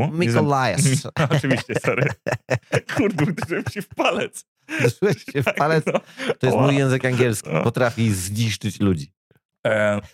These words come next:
Speaker 2: <laughs> Pierwszy raz zadałem ból.
Speaker 1: Tak. Ale co za głupi ból, bo ja się
Speaker 2: Słowem.
Speaker 1: podnosząc dłoń uderzyłem się w własnego buta i mnie teraz palec boli.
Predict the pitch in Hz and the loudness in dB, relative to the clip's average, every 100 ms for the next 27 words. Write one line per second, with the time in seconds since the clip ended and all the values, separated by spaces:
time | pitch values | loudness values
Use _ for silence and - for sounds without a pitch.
0 | - - 208 - 226 185 170 175 156 151 | -8 -4 -4 0 2 2 2 2 2 2
1 | 147 143 135 135 139 180 - _ _ _ | 4 2 2 4 2 0 -4 _ _ _
2 | _ - 131 - _ _ _ 127 131 147 | _ -2 -2 -2 _ _ _ -2 0 0
3 | 160 165 165 190 220 117 113 202 190 110 | 0 0 0 0 0 0 0 2 2 2
4 | 92 85 _ - 131 147 151 151 147 120 | 0 -4 _ -6 0 0 0 -4 -6 -4
5 | 131 147 151 127 131 131 135 - 131 123 | 0 0 0 -2 0 0 -2 -2 -2 -2
6 | - 123 - 127 127 127 113 101 92 95 | -2 -2 -2 0 0 0 0 0 0 0
7 | 98 95 95 90 87 87 92 | 0 -2 -2 -2 -2 -2 -4